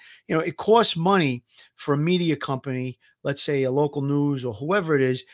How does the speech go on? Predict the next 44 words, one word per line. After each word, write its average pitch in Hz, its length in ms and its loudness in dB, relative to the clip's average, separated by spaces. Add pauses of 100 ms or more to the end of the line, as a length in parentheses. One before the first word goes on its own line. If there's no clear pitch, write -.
(160)
to - 100 -8
send 180 320 0
out 165 140 2
a 147 60 -2
crew. 143 420 2
They're 127 140 0
paying 175 400 -4
those 151 180 -2
people. 147 380 -4
They're 127 120 -2
paying 143 400 -6
big 151 180 -8
salaries 147 480 -2
to 147 60 -12
reporters, 143 540 -4 (360)
get 180 200 -2
them 175 120 0
involved. 139 480 -2 (280)
They 151 140 -4
do 156 420 0
research 160 560 -4
and 139 80 -8
stuff 151 300 -6
like 143 140 -8
that. 147 200 -4
So 160 240 -4
it's - 140 -10
all 240 160 0
about 151 280 0
money. 139 280 -2
That's 143 240 -4
what 151 80 -6
it 139 80 -10
comes 123 240 -8
down 135 240 -4
to. 120 160 -10
I 135 80 -2
don't 202 200 0
think 196 160 -4
there's 156 140 -4
any 160 200 -4
truth 156 420 -4 (400)
to, 147 560 2
uh, 120 380 -6